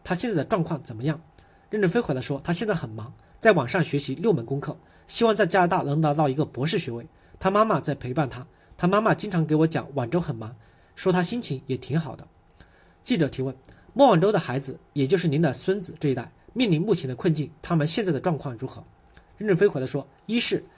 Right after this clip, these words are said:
小孩子本身也是不是非常懂社会上的事情；二是他们也体会妈妈的处境，所以他们一放假就飞过去陪妈妈。”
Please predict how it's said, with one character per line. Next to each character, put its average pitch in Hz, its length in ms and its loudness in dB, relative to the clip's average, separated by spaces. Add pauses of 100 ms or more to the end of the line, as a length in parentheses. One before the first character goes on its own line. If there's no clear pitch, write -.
(200)
小 - 140 2
孩 175 120 6
子 - 120 -2
本 123 140 0
身 170 300 0
也 135 180 -4
是 - 300 -4
不 147 100 0
是 165 160 2
非 220 160 2
常 147 200 0
懂 117 180 -4
社 - 160 -2
会 180 80 2
上 156 120 -2
的 117 60 -8
事 131 160 0
情； - 140 -12 (260)
二 190 160 6
是 156 180 0 (360)
他 - 120 0
们 233 140 0
也 156 100 6
体 160 160 -2
会 165 140 2
妈 170 160 0
妈 190 80 -2
的 160 80 0
处 156 160 -10
境， 135 200 -10 (100)
所 156 240 2
以 156 180 2
他 - 120 -6
们 135 160 -4
一 143 100 -2
放 185 200 2
假 170 240 0
就 - 120 -6
飞 180 180 0
过 175 80 4
去 160 160 -4
陪 - 160 -14
妈 135 160 -4
妈。” 135 140 -8